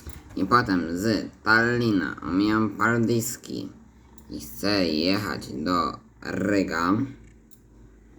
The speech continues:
I z Rygi chcę jechać do Poniewież. I z Poniewież chcę jechać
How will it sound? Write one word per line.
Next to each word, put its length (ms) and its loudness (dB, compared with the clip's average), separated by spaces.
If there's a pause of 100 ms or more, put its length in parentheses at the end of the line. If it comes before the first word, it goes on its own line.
(140)
I 100 -2
z 100 -2
Rygi 480 4
chcę 240 -6
jechać 260 0
do 100 -4 (320)
Poniewież. 1040 2 (500)
I 80 6
z 100 -4
Poniewież 840 2 (180)
chcę 300 -2
jechać 520 -4